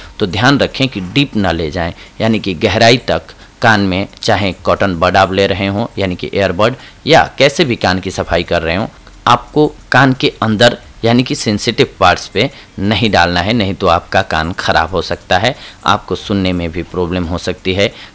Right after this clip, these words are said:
कान में घाव बन सकता है। इसीलिए कभी भी कान में आप normally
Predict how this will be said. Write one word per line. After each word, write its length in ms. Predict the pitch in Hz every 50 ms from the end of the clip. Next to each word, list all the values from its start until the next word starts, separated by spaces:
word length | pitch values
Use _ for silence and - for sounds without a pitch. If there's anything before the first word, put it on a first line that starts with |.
| -
कान 180 | - 98 95 92
में 180 | 90 85 80 73
घाव 280 | 73 - 92 87 85 80
बन 160 | 85 85 82
सकता 380 | - - 87 - - - 87 82
है। 160 | 90 87 76 - - - - -
इसीलिए 380 | - 127 - 107 98 90 82 - -
कभी 240 | 107 101 107 104 87
भी 240 | 78 87 76 62 - - - - - - -
कान 200 | 110 104 107 107
में 260 | 101 98 95 98 104 - - - -
आप 200 | 110 113 117 - -
normally 560 | 98 98 104 113 123 139 151 156 165 170